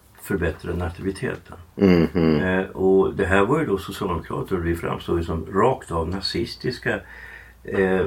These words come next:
Speaker 1: eh, reflektioner. Men det är liksom, det, det är inte,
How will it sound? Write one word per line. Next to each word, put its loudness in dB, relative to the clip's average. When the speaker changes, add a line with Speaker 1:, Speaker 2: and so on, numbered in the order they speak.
Speaker 1:
eh, -2
reflektioner. 2
Men 6
det 8
är 2
liksom, 0
det, 0
det 0
är 6
inte, 2